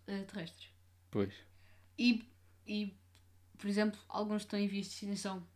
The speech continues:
Speaker 1: como o lince ibérico.
Speaker 2: Como o lince
Speaker 1: Infelizmente.
Speaker 2: ibérico. <laughs> Vai, desculpa, eu estou-me a rir porque isto tem imensa piada.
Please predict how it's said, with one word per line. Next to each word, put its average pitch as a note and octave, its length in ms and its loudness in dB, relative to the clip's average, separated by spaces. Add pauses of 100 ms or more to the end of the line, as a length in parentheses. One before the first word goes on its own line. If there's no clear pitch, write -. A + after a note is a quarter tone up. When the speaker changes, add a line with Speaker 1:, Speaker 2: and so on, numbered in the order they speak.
Speaker 1:
como F3+ 240 -4
o F3 40 -2
lince F3 240 -4
ibérico. E3+ 300 -6
Speaker 2:
Como G#2+ 200 6
o G#2 40 6
lince G#2 220 0
Speaker 1:
Infelizmente. F2 460 4
Speaker 2:
ibérico. - 1500 -2
<laughs> - 0 - (260)
Vai, C3 120 6
desculpa, B2 340 2
eu A#2+ 40 2
estou-me A#2+ 280 2
a B2+ 40 4
rir A#2+ 160 4
porque C3 160 2
isto - 120 -8
tem C3 100 4
imensa A#2+ 300 0
piada. A2+ 320 -2